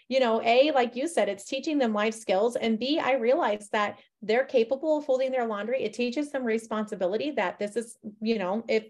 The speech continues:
you wear a hundred outfits in a day, which my kids love to do that summer, then you're gonna have a lot of laundry to put <laughs> away,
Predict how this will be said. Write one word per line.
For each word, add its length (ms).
you 180
wear 460
a 80
hundred 320
outfits 400
in 80
a 60
day, 200
which 220
my 100
kids 240
love 240
to 60
do 180
that 240
summer, 360
then 160
you're 80
gonna 140
have 200
a 40
lot 200
of 100
laundry 340
to 80
put 180
<laughs> 20
away, 460